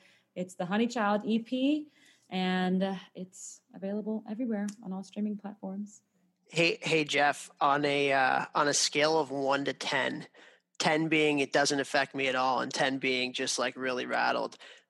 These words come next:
Speaker 2: like, how jealous are you of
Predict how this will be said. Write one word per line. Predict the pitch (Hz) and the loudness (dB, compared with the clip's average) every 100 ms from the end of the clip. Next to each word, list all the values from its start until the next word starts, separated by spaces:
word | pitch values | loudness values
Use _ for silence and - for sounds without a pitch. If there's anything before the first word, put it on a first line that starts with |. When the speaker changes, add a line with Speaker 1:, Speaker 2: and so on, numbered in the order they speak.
| - | -2
Speaker 2:
like, | 131 131 | 0 2
how | - 156 160 | 2 4 2
jealous | 139 143 139 147 - | 0 2 2 2 0
are | 131 | 0
you | 131 131 127 123 120 - | 0 -2 -2 -4 -6 -2
of | 131 123 123 - | -2 -2 -8 -18